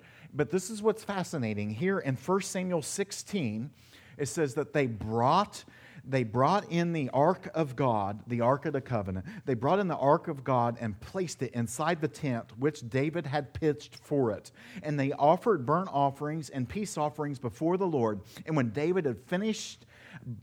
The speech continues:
offering the burnt offering and the peace offerings, he blessed the people in the name of the Lord. He distributed to everyone in Israel, both man and woman, to everyone a loaf of bread and a portion of meat and a raisin cake.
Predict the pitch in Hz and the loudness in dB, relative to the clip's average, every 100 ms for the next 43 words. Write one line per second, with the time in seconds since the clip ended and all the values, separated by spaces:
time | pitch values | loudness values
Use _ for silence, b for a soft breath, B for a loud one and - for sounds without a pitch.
0 | - 139 160 - 190 196 202 B B B | 2 2 2 0 0 0 -2 B B B
1 | 127 117 95 156 208 214 135 123 - 135 | 0 2 6 6 6 4 4 4 4 2
2 | 123 127 135 135 117 - 247 208 143 117 | 2 0 0 0 0 -2 -2 0 2 2
3 | 104 123 127 123 135 110 127 185 196 - | 2 0 -2 -2 -4 0 4 4 2 -4
4 | 185 - 170 165 147 135 131 160 175 147 | -6 -4 -4 0 2 2 0 0 0 2
5 | 110 107 120 B B - 170 135 - - | 2 2 0 B B -2 0 0 -4 0
6 | 185 190 208 208 160 151 - 156 185 196 | 2 2 4 2 2 -4 0 2 2 2
7 | 190 170 120 113 110 104 101 120 156 B | 0 -2 -2 -2 -2 -2 0 0 -2 B
8 | B B _ - 165 147 143 139 170 196 | B B _ 4 6 6 4 2 4 4
9 | 220 170 175 170 117 110 127 - - _ | 2 2 2 4 2 2 -2 -4 -14 _
10 | _ _ - 147 156 208 196 147 123 143 | _ _ -2 2 4 4 4 4 6 8
11 | 185 214 160 123 139 139 135 B B 151 | 8 6 0 4 6 6 4 B B 2
12 | 147 - - 196 190 190 151 117 147 180 | 2 4 8 8 6 -2 -2 0 0 0
13 | 190 127 127 123 160 156 131 107 123 107 | -2 -2 0 0 2 0 0 -4 0 0
14 | 95 | 0